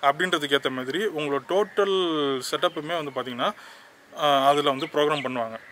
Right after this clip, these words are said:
அப்படின்றப்போ ஒரு டைனோல வந்து நீங்க உங்க காரை அந்த மாதிரி tune பண்றப்போ, உங்க காரோட, ஏன்னா ஸ்டாக்ல, ஸ்-, ஆம், ஸ்டாக்ல manufacturers கொடுக்கக்கூடிய இதுல வந்து பார்த்தீங்கன்னா, உங்களுக்கு வந்து maximum வந்து பார்த்தீங்கன்னா, அந்த மாதிரி வந்து tune பண்ண மாட்டாங்க.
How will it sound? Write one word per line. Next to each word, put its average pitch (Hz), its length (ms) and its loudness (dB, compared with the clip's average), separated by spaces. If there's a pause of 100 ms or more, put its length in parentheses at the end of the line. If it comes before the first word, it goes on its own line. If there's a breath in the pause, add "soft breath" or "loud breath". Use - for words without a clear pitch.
(260 loud breath)
அப்படின்றப்போ 160 600 2
ஒரு 156 180 2
டைனோல 202 480 4
வந்து 170 180 -2
நீங்க 185 200 -2
உங்க 143 200 -2
காரை 156 280 4
அந்த 143 140 -2
மாதிரி 143 140 -4
tune 156 220 -4
பண்றப்போ, 127 300 -8
உங்க 147 240 -4
காரோட, 151 460 2 (320 loud breath)
ஏன்னா 170 360 4
ஸ்டாக்ல, 185 680 4
ஸ்-, - 200 -4 (200)
ஆம், 139 500 -2
ஸ்டாக்ல 175 540 2
manufacturers 165 600 0
கொடுக்கக்கூடிய 135 480 -4 (380 loud breath)
இதுல 160 160 4
வந்து 156 80 0
பார்த்தீங்கன்னா, 135 420 2
உங்களுக்கு 143 320 -2
வந்து 180 120 -2 (320)
maximum 175 500 0
வந்து 156 80 -4
பார்த்தீங்கன்னா, 135 420 -2 (320 loud breath)
அந்த 156 220 0
மாதிரி 165 260 2
வந்து 147 180 -2
tune 170 180 0
பண்ண 143 160 0
மாட்டாங்க. 131 420 2